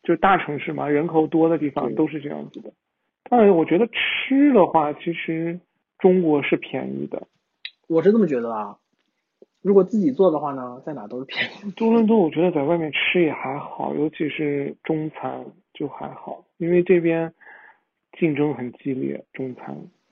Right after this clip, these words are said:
Speaker 2: 哎，真好。<laughs>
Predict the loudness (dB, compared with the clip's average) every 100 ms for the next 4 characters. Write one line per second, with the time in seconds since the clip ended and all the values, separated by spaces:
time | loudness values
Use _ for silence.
0 | -16 -16 _ _ _ _ _ -12 -10 -2
1 | 0 0 -4 -16 _ -16 -4 2 4 8
2 | 8 8